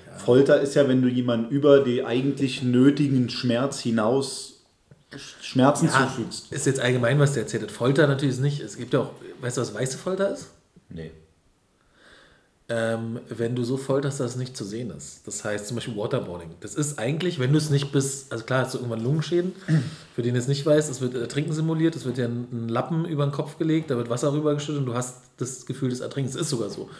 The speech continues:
Speaker 1: Du
Speaker 2: Mhm.
Speaker 1: könntest da ertrinken, aber du wirst halt immer wieder zurückgeholt, das
Speaker 2: Ja,
Speaker 1: Wasser
Speaker 2: ja,
Speaker 1: rausgepumpt.
Speaker 2: boah,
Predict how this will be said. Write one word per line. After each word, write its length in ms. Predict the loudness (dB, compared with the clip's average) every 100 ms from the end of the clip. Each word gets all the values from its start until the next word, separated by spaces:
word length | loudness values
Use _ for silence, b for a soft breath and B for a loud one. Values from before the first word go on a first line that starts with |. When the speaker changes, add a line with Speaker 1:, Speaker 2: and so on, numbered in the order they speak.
| B B
Speaker 1:
Du 80 |
Speaker 2:
Mhm. 40 | 2
Speaker 1:
könntest 300 | 4 4 0
da 60 |
ertrinken, 420 | -4 -4 -6 -2 -2
aber 80 |
du 100 | 0
wirst 140 | 0 -2
halt 100 | -2
immer 160 | 0 0
wieder 140 | 0
zurückgeholt, 520 | -2 -6 -4 -2 -2
das 80 | 0
Speaker 2:
Ja, 80 | 6
Speaker 1:
Wasser 80 | 6
Speaker 2:
ja, 60 | 6
Speaker 1:
rausgepumpt. 400 | 4 0 -2
Speaker 2:
boah, 120 | 0